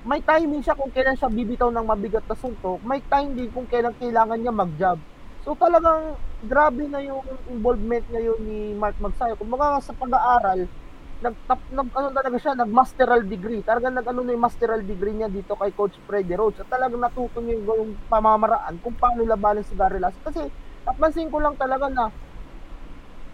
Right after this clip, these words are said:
kailan siya magja-jab, kailan siya bibigat na suntok. Kailangan, hindi siya ganong, ano, Sir Pao, parang hindi siya napapagod.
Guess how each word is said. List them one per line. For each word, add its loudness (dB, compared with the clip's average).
kailan 8
siya 2
magja-jab, 2
kailan 2
siya -2
bibigat -4
na -4
suntok. -4
Kailangan, 2
hindi 2
siya 4
ganong, 0
ano, 0
Sir -4
Pao, 2
parang -4
hindi -6
siya -4
napapagod. 2